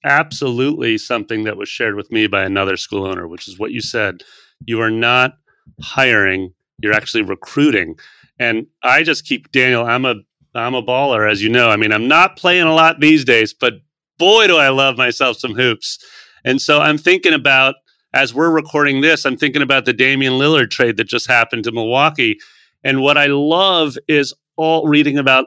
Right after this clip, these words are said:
all of the back channel recruitment and negotiation that goes on to try to move someone of that. Obviously, that's a different, that's a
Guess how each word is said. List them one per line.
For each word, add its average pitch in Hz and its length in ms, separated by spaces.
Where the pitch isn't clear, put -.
all 185 480
of 147 100
the 131 120
back 143 460
channel 139 440
recruitment 165 840
and 127 140
negotiation 123 800
that 110 140
goes 123 260
on 120 300
to 113 120
try 123 220
to 110 80
move 120 680
someone 139 480
of 101 140
that. 127 340
Obviously, 113 340
that's 107 200
a 110 60
different, 113 360
that's 113 160
a 107 100